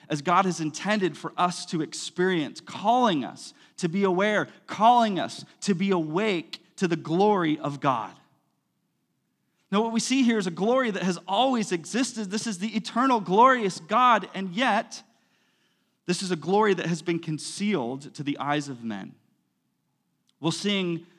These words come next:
later on this morning in the famous hymn, "Holy, holy, holy,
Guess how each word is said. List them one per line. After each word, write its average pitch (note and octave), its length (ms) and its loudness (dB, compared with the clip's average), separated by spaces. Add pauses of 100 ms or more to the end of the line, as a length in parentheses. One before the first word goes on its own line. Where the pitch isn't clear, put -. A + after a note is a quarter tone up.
(140)
later F3 320 0
on F3+ 160 2
this D#3+ 220 -6
morning F3 260 0
in D#3 80 0
the D3+ 60 -4
famous F3+ 400 -4
hymn, F#3+ 260 -2
"Holy, A3+ 540 -2
holy, G#3 420 -4
holy, F3 460 0